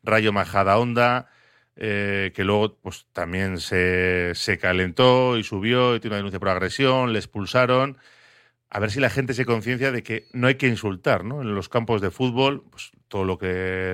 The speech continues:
le llamaban agurpegui, cuando jugabais fuera de casa en muchos campos, eh, ahora con los insultos racistas a Vinicius o al portero del Rayo Majadahonda, sin ir más lejos, en, en Las Llanas, pero en general estaría bien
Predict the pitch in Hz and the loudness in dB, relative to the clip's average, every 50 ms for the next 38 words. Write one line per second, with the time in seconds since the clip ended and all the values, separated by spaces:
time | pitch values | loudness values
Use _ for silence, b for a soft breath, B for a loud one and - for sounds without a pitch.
0 | 92 92 92 90 90 95 92 98 95 92 90 85 90 - - - 135 131 117 127 | -4 -4 -2 -2 -2 -2 -2 -2 0 0 0 0 -2 -2 0 2 2 2 4 4
1 | 127 131 127 113 113 101 98 95 95 - - 101 107 107 107 107 104 104 101 95 | 2 2 0 -2 -4 -4 -4 -4 -4 -4 -2 0 0 2 2 2 2 0 -2 -4
2 | - - - 110 104 101 98 101 101 131 117 - 107 101 101 101 - 98 92 - | -6 -6 -4 -2 0 0 0 0 0 -2 -2 0 -2 -4 -6 -6 -8 -8 -6 -2
3 | - 151 151 139 123 - 139 139 139 151 151 - - b b b b b b b | 0 0 0 0 -2 -2 0 2 2 2 0 -2 -4 b b b b b b b
4 | b b b - 110 107 107 110 110 110 110 - 110 110 113 117 110 - - 110 | b b b -2 -2 0 0 0 0 0 -2 0 0 0 0 0 -2 -2 -2 -4
5 | 107 104 101 110 92 104 113 101 110 104 101 92 - 117 101 - - 117 110 98 | -4 -4 -4 -6 -6 -6 -4 -4 -2 -2 -2 -4 -4 -6 -6 -2 0 0 0 0
6 | - - b b b b - - 101 92 101 92 110 113 104 - 117 104 - - | -4 -8 b b b b -8 -6 -6 -4 -2 -2 -2 -2 0 0 -2 -2 -2 -4
7 | - - 92 92 87 85 82 82 - - 90 - - 98 92 85 92 92 92 92 | -10 -8 -4 -2 0 0 -2 -2 -4 -6 -6 -4 -2 -2 -2 0 0 0 0 0
8 | 87 - 95 98 101 98 98 92 - 95 98 101 98 92 92 101 95 - 104 92 | -2 0 0 0 0 0 -2 -6 -6 -6 -6 -4 -2 -2 -2 -2 -4 -4 -4 -4
9 | - 98 98 95 95 92 B B B B B B B 107 104 101 95 95 92 117 | -4 -4 -4 -4 -6 -10 B B B B B B B 0 2 4 4 4 4 2
10 | 123 127 135 147 - - b b b b b _ - 101 104 95 92 - - - | 2 4 2 0 -2 -4 b b b b b _ -6 -4 -4 -4 -4 -4 -2 0
11 | 110 101 98 104 120 139 160 - - _ _ _ _ _ _ - 110 - - 95 | 0 2 4 4 4 2 2 -2 -8 _ _ _ _ _ _ -18 -12 -8 -2 0
12 | 113 113 110 131 143 143 - - | 2 4 4 2 2 0 -4 -12